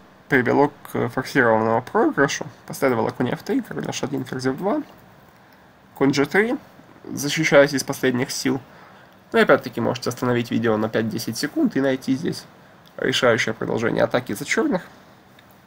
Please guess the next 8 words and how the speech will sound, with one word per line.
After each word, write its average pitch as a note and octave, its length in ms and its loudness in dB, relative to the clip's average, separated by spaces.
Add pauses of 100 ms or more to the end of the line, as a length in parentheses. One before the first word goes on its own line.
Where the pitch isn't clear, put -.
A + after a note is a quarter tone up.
(520)
Владимир D#3 420 6
Крамник, D3+ 380 6
который A#2+ 320 0
уже B2+ 160 -2
тогда C#3 280 0
был A2 220 0 (440)
весьма A#2 280 2
одаренным A2+ 480 4